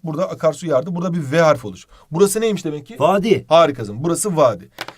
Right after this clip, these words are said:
Speaker 1: Şimdi bu yardığı sırada burada dü-, bir de geniş düzlük oluştu ya. İşte bu geniş düzlük, bak şu akarsunun yardığı yer burası. Tamam mı? Şöyle. Burası yardı, burası vadi. Şurası da plato. Şu yüksekliklerde, düzlüklerde plato olmuş oluyor.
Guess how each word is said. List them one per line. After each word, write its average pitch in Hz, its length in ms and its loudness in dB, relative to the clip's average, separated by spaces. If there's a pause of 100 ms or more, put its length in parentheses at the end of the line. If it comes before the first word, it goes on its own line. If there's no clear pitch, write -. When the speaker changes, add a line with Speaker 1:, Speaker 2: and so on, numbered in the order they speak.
Speaker 1:
Şimdi 151 180 -6
bu 180 80 0
yardığı 175 420 2
sırada 160 360 -2
burada 170 160 -4
dü-, 156 260 -8
bir 147 80 -12
de 185 60 -6
geniş 165 340 -6
düzlük 175 200 -8
oluştu 170 340 -8
ya. 135 260 -4
İşte 147 220 -12
bu 147 60 -12
geniş 170 380 -8
düzlük, 135 320 -6
bak 101 120 -10
şu - 180 -20
akarsunun 127 440 -8
yardığı 123 340 -4
yer 104 240 -6
burası. - 460 -18
Tamam 92 220 -18
mı? 95 100 -18
Şöyle. 98 600 -18 (400)
Burası 120 240 -12
yardı, 104 240 -8
burası 147 380 -8
vadi. 165 360 -2 (260)
Şurası 226 340 -4
da 226 80 -4
plato. 143 400 2
Şu 165 160 -10
yüksekliklerde, 170 880 -6 (180)
düzlüklerde 139 640 -2 (320)
plato 175 320 0
olmuş 170 380 -4
oluyor. 98 180 -8